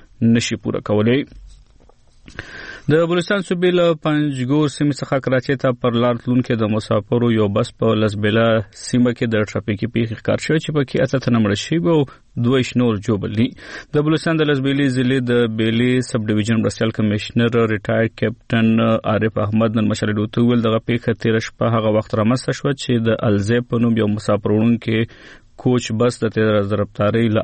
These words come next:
امله د نمی په لیوي چیک پوسټ ته ورختلې او بیا اوښتې.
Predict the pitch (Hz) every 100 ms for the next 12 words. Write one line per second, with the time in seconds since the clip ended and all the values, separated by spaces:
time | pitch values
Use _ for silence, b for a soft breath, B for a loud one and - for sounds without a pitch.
0 | 110 104 117 117 110 107 107 107 104 104
1 | 110 117 110 101 101 107 113 - 110 -
2 | 104 - - - 113 104 101 101 - 139
3 | 143 B B B - 110 110 117 110 110
4 | -